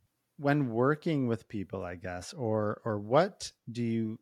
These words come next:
think or have seen kind of when the light bulbs go on in some sense, when people get a sense of, "Wow, I am my own being in some ways,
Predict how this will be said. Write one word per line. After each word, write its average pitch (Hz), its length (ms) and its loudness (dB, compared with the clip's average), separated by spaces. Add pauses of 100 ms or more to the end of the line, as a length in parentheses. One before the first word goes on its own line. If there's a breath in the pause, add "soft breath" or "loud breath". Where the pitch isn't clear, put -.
(120)
think 117 520 -6
or 107 120 -2
have 101 220 -4
seen 113 520 -2
kind 101 300 -6
of 95 160 -6 (160)
when 110 220 -2
the 101 100 0
light 104 340 0
bulbs 101 380 -6
go 92 200 -10
on 90 220 -10
in 90 140 -10
some 92 260 -10
sense, 90 340 -10
when 95 140 -8
people 104 640 2 (680)
get 104 220 4
a 104 80 2
sense 104 500 0
of, 95 340 0
"Wow, 123 420 10
I 104 140 8
am 135 460 6
my 117 240 6
own 107 480 2
being 104 560 2
in 101 140 -6
some 104 260 -4
ways, 101 480 -2